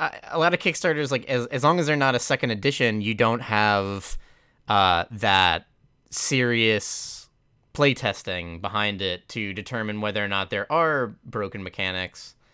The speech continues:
Um, so, so I, I, I, but, uh, but it goes the other way too, 'cause it's also kind of exciting to, uh, be able to get a game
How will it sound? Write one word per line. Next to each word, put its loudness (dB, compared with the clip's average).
Um, -6
so, 0
so 0
I, 6
I, 2
I, -4
but, 0
uh, -4
but 0
it 2
goes 6
the 2
other 4
way 4
too, -2
'cause -8
it's -8
also -2
kind -6
of -8
exciting -2
to, -6
uh, 2
be -6
able -4
to -6
get -2
a 0
game -4